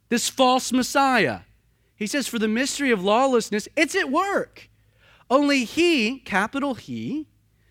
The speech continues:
"who now restrains will do so until he," capital He, meaning that the writer indicated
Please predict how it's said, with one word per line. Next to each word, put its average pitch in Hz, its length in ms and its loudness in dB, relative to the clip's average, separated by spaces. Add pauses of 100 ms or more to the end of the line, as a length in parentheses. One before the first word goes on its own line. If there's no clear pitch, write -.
(260)
"who 226 180 -2
now 220 300 2
restrains 208 1120 -4 (240)
will 190 140 0
do 240 340 0
so 165 540 -2 (120)
until 214 320 0
he," 277 360 0
capital 254 540 0
He, 185 500 -6 (1200)
meaning 190 320 0
that 190 220 -2
the 208 220 -2
writer 196 680 2 (200)
indicated 208 800 -2